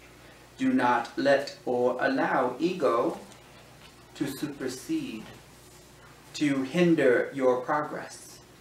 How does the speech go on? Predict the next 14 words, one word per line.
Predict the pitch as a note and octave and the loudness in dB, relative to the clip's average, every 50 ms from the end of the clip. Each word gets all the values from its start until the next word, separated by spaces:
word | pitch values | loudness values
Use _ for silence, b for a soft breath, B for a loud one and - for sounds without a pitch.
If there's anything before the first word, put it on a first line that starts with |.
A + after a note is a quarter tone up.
| - | -4
It | - - - | 0 4 8
is | E3 E3+ E3 D#3+ - - | 10 10 10 10 6 2
only | D#3 D#3 D#3+ D3+ D3 C#3+ C3 C3 B2+ B2 A#2+ A#2+ - | 4 6 6 6 4 2 0 0 -2 -2 -4 -6 -6
merely | C3+ C3+ D3+ D3+ C3+ A#2 A2+ A2+ A2 A2 - | 0 4 4 4 4 2 -2 -4 -6 -8 -6
a | - A#2+ | -6 -4
vessel. | - B2+ B2+ B2+ - - - F2+ - - - - - - - - - - - - - - - - - - - - - | -2 -2 -2 -2 -4 -8 -8 -8 -10 -10 -12 -20 -20 -20 -20 -20 -20 -20 -20 -20 -20 -20 -20 -20 -20 -20 -16 -4 2
It | D3+ D#3 D#3+ | 4 6 10
is | E3 E3 D#3+ D#3 D#3 - - | 12 12 12 10 8 2 -6
a | - - - | -8 -8 -8
teacher. | - - D3+ C#3+ C#3 - - - - - - - - - - - - - - - - - - - - - - - - - - - - - - - - - - - - - - - - - - - - - - - - - - - - - - - - | -8 -8 -8 -8 -10 -10 -12 -14 -14 -14 -18 -20 -20 -20 -20 -20 -20 -20 -20 -20 -20 -20 -20 -20 -20 -20 -20 -20 -20 -20 -20 -20 -20 -20 -20 -20 -20 -20 -20 -20 -20 -20 -20 -20 -20 -20 -20 -20 -20 -20 -20 -20 -20 -20 -20 -20 -20 -20 -20 -10 -6
That | A#2+ A#2 A2+ A2 - - - | -4 -4 -4 -4 -8 -8 -4
is | B2 A#2 A2+ A2+ - - - - - - - - | -2 -2 -2 -4 -6 -12 -16 -18 -20 -20 -16 -14
its | B2+ A#2+ - - | -12 -12 -12 -14
job. | - - A#2+ G#2 G2+ - | -12 -12 -10 -10 -12 -14